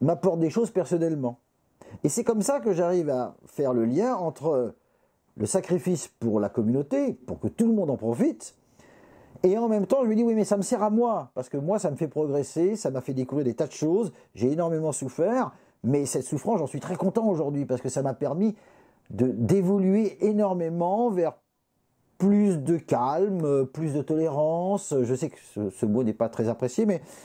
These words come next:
et plus de bonté. » Donc, le combat que j'ai mené pour la communauté, même si il échoue complètement dans la société, pour moi, il m'aura apporté plein de choses. Voilà pourquoi je n'abandonne pas. Parce que ce combat me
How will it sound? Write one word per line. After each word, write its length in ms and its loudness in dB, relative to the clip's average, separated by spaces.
et 100 0
plus 220 2
de 60 2
bonté. » 540 0
Donc, 280 0
le 380 2
combat 500 2
que 140 -2
j'ai 200 0
mené 540 0
pour 180 2
la 100 2
communauté, 720 0
même 380 2
si 460 0
il 160 2
échoue 240 0
complètement 720 0
dans 140 2
la 60 0
société, 600 0
pour 140 2
moi, 120 2
il 60 0
m'aura 220 0
apporté 340 -4
plein 160 -4
de 60 -6
choses. 420 -8
Voilà 200 2
pourquoi 260 0
je 60 0
n'abandonne 400 2
pas. 300 0
Parce 120 -4
que 120 0
ce 160 -4
combat 320 0
me 120 -2